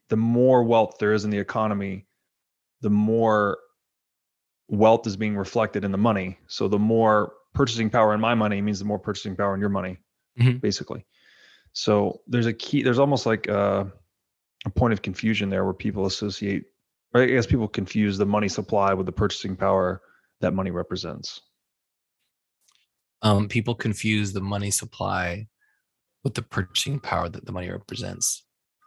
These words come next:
Speaker 2: Um, I know I agree with you, but for some reason I can't even wrap my mind around what that, I can't.
Speaker 1: Well, just to say, like, okay, covid hits.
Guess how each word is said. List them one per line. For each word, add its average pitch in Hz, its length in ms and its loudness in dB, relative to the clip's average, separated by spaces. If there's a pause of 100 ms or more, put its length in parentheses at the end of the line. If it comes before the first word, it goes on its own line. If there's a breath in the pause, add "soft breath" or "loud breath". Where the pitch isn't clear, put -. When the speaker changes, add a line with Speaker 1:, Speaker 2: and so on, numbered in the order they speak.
(360)
Speaker 2:
Um, 92 440 0 (560)
I 110 60 4
know 110 260 6
I 110 100 4
agree 104 280 2
with 104 200 -2
you, 90 360 -6 (680)
but 117 120 -4
for - 80 -2
some 113 160 4
reason 101 160 4
I 95 40 -4
can't 104 260 -4
even 101 240 -2
wrap 101 120 -4
my 101 80 -6
mind 95 300 -6
around 95 180 -8
what 98 160 -8
that, 92 180 -6 (320)
I - 40 -16
can't. 113 320 -2 (320 loud breath)
Speaker 1:
Well, 185 300 2
just 190 260 2
to 185 80 2
say, 160 200 6
like, 120 300 4 (180)
okay, 110 360 0 (420)
covid 113 520 4
hits. - 500 -4